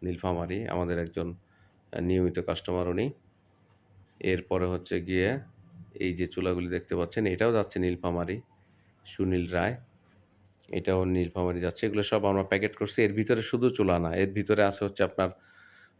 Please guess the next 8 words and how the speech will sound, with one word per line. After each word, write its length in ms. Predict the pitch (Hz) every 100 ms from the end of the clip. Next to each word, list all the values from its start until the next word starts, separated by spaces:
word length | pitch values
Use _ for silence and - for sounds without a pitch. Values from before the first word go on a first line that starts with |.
| -
পাইপ 260 | 107 101
আছে, 520 | 98 92 - 92 90 90
তারপরে 540 | 95 92 - 87 87 87
চুলার, 300 | - 90 90
আহ, 520 | 90 - 85 87 90 90
বায়োগ্যাসের 600 | 90 87 90 90 - 82
others 440 | - 92 98 98 - -
যে 240 | 87 85